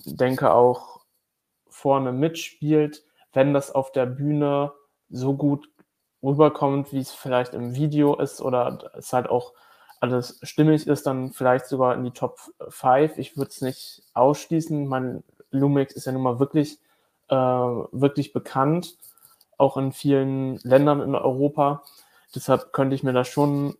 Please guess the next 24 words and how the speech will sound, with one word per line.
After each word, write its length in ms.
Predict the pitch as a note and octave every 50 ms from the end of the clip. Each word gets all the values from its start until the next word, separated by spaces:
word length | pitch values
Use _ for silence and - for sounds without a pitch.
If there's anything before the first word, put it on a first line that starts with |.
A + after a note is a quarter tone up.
| _ -
vorstellen, 580 | - - D3 C#3 D3 C#3+ - - C3+ C3+ B2+
weil 160 | C3 B2 C3
es 100 | C3 -
sicherlich 480 | - C3+ C3 C#3+ C3+ C3 C3 - - -
auch 300 | C3+ B2+ B2 - - - _ -
einer 260 | B2+ C3 C3 C3+ C3
der 140 | C3 B2+ A#2
Beiträge 580 | A2 A#2+ B2 C3+ C#3 - - - C3+ C3 C3
ist, 360 | B2+ C3 - - - _ _
der 440 | C3 B2+ B2 A#2+ A#2+ A#2+ A#2+ G#2 - _
so, 500 | B2+ B2+ B2 B2 B2 A#2+ A#2+ A#2+ A#2 - _ _ _ _ _ _ _ _ _ _ _ _ _
wenn 160 | C3 B2 B2
ich 100 | B2 -
jetzt 180 | B2+ A#2+ - -
an 180 | B2 B2 B2+
meine 360 | B2+ B2+ B2+ B2+ C#3+ D3+ D3+
junge 400 | D3 C#3 C3+ D3 D3 D3+ D3+ -
Zielgruppe 520 | - - - E3 E3 D3+ D#3 C#3+ - D3 C3+
denke, 600 | B2+ C3+ C3 C#3+ D3 D3 - D3 C#3+ C#3+ C#3+ - - - _ _ _
wahrscheinlich 460 | C3 B2+ - C#3 C3 C3+ C#3+ C#3 -
so 100 | C#3+ C3+
mit 240 | C#3 C#3+ C3+ - -
am 340 | C3 B2+ C3 C3 C3 C#3 - _ _ _ _ _ _ _ _
adressatengerechtesten 2250 | C3+ C3 C3 C#3 B2+ C3+ C3 - - C#3 C3 C3+ C#3+ D3 - - - D3 C#3+ C#3+ C#3+ C#3 C#3+ D3+ - - _ - C3+ B2 C3+ D#3 D3+ - - D3+ - - - D3+ D#3 D#3+ E3 E3 -